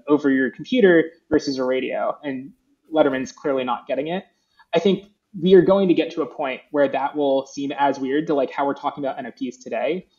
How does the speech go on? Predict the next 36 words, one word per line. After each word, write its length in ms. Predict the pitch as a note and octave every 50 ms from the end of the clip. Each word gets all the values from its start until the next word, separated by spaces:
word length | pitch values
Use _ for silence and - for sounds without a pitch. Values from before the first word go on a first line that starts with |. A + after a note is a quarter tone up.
| _ _ _
where, 100 | - C#3
like, 220 | C3+ C3 A#2 A#2+ -
there 80 | D#3
will 80 | D3 C3
be 140 | B2+ C3+ C3+
a 40 |
new 120 | C#3+ E3+ E3+
generation 440 | D3+ D#3 D3+ D3 D3 C#3+ - D3 C3+
of 60 | -
folks 420 | C#3 B2+ B2 - - - - - _ _ -
who 260 | D3 C#3 C3+ C3+ C#3 -
understand 500 | D#3+ E3 D#3+ D#3+ D3+ - - B2 B2 C3
this 120 | C#3 C3+ -
stuff 220 | - C3+ C3 C3+ - -
much 320 | C#3 C3+ C3+ B2+ - - -
more 120 | C3+ B2+
natively. 580 | A#2+ A#2+ A#2 C#3 C#3 D#3 E3 F#3 G3 F#3+ G3 - _ _ _ _ -
And 80 | D#3 C#3+
so 300 | - D3+ C#3+ C#3+ C#3 C3+
the 100 | C3 D3
discussions 440 | C#3+ C#3 - F#3+ F3+ - F#3+ E3+ C#3+
that 120 | E3 D3+
we're 80 | C#3+ C#3
having 480 | - - - B2 C3 D3+ D3+ D#3+ D#3+ D#3
about, 280 | C#3 C3+ B2+ B2+ B2
like, 180 | C3 C3 - - -
"Oh, 200 | E3+ E3 D#3 D#3
is 160 | D#3+ D3 D3+
it 80 | D#3
a 60 | D3 C#3
J 200 | - C#3 C#3+ C#3
peg? 400 | - - C#3+ C#3 C3+ C3+ C3+ - -
Who 100 | D3+ C#3
owns 220 | C3 C3 C3 -
what?" 220 | F#3+ F#3 E3 - - _ _ _ _ _ -
Like, 280 | C#3 C#3 B2+ - - _